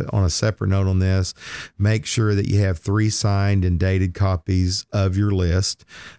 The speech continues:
I think that your original copy should be filed with your state administrator. I think the second copy should be put in your files with me,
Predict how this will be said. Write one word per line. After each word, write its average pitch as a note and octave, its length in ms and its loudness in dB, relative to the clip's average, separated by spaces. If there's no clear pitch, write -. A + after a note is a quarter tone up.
I F#2+ 120 -2
think G2+ 300 0
that F2 220 -10
your F2+ 240 2
original G2+ 440 2
copy G2 420 -2
should F#2 220 -2
be F2+ 100 2
filed F#2 460 0
with F#2 180 -2
your F#2+ 100 2
state G2 460 -2
administrator. F2+ 800 0
I E2+ 60 0
think F#2+ 200 0
the F#2+ 80 0
second F#2+ 360 0
copy G2 340 0
should F#2 260 0
be F#2+ 140 2
put F#2+ 300 -2
in G2 120 2
your F#2+ 140 2
files G2 400 -2
with G#2+ 160 -2
me, F#2+ 420 2